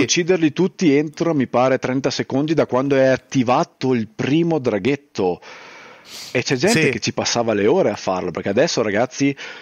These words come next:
Speaker 2: Adesso è
Speaker 1: eh,
Speaker 2: facile, ma
Speaker 1: mm,
Speaker 2: prima era
Speaker 1: pre-, prendi un
Speaker 2: tremendo.
Speaker 1: qualsiasi tank di end level, soprattutto un, eh, un, un paladino o un Death Knight, eh,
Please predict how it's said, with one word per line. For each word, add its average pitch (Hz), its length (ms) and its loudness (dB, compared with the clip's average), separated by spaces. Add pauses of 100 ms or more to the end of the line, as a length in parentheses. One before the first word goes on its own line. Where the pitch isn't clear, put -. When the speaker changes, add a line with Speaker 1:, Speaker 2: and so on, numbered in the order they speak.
Speaker 2:
Adesso 180 280 0
è - 20 2
Speaker 1:
eh, 185 40 -4
Speaker 2:
facile, 147 380 0
ma 123 140 2
Speaker 1:
mm, - 20 -4
Speaker 2:
prima 127 460 2
era 95 640 0
Speaker 1:
pre-, 113 200 0
prendi 117 240 0
un 120 60 2
Speaker 2:
tremendo. 135 240 2
Speaker 1:
qualsiasi 120 600 0
tank 123 460 0
di 117 120 0
end 110 240 0
level, 135 460 2
soprattutto 110 600 -4
un, 104 280 -2
eh, 95 220 -2
un, 98 240 -4
un 113 160 -2
paladino 113 760 0 (360)
o 98 100 -4
un 98 160 -2
Death 101 240 -4
Knight, 120 800 -2 (460)
eh, 87 880 -4